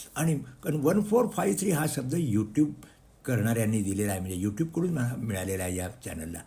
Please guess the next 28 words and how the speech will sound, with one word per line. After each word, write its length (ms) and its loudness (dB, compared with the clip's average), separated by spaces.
आणि 180 2
म्हणून 380 2
ॲट 280 -2
द 20 0
रेट 340 0
कर्मचारी 600 0
मित्र 500 -4
वन 200 -4
फोर 220 -4
फाईव्ह. 460 -10
आता 80 4
ही 240 6
जी 220 2
लिंक 240 2
आहे 100 0
मी 220 0
ती 60 0
प्रत्येक 520 -2
व्हिडिओच्या 1080 -2
शेवटी 400 0
डिस्क्रिप्शन 540 -4
बॉक्समध्ये 460 -2
देण्यास 360 -2
सुरुवात 340 -6
केलेली 280 -8
आहे. 80 -12
पण 100 4
आपण 460 0